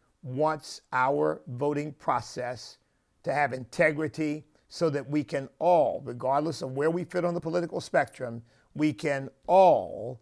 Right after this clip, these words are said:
rest assured that the outcome of the le-, of the election is legitimate,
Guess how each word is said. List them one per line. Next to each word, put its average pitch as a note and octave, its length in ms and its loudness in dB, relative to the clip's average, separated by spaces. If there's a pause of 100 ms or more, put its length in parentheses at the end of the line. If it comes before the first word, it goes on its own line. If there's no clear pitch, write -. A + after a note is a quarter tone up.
(640)
rest D#3+ 560 4
assured C3 680 0 (300)
that D3 200 0
the D#3 200 -2
outcome F3 640 0
of E3 140 -4
the F3+ 80 -4
le-, E3+ 400 -4
of D3+ 120 -4
the E3+ 160 0
election D3+ 640 -2 (280)
is D3+ 140 -4
legitimate, C#3+ 640 -2